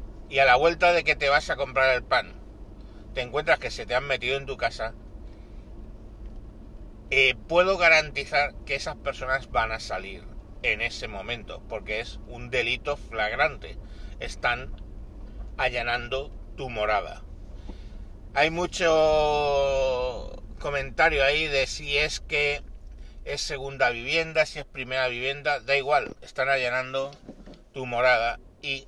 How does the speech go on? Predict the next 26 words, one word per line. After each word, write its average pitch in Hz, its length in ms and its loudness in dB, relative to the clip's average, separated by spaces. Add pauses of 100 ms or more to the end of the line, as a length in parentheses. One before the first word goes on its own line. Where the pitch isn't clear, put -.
(160)
la 117 180 -2
policía 123 640 -4 (160)
debería 117 480 -2
intervenir 120 720 -4 (440)
como 117 240 -6
delito 107 340 -6
flagrante. 98 540 -8 (120)
Si - 240 -16
no 131 120 -2
lo 160 120 6
hacen, 127 420 4 (540)
pues - 140 -12
señores, 117 320 -2
pregunten 117 500 -6
a 117 80 0
la 104 140 0
policía. 104 560 -12 (400)
Pero 135 140 2
lo 131 120 4
normal 135 480 2
es - 140 -10
que 127 120 -8
sí 147 200 -8
que 113 120 -8
lo 90 160 -4
hacen, 85 300 -8